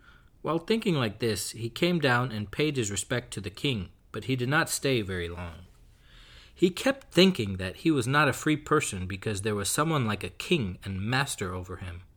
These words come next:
He started to think about his father, who had become a monk,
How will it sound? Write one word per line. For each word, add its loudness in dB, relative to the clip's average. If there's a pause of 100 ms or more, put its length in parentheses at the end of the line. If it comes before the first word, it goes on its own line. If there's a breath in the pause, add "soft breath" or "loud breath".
(680 loud breath)
He 2
started 4
to 2
think 2
about 6
his 0
father, 0
who -4
had -4
become -4
a -2
monk, -2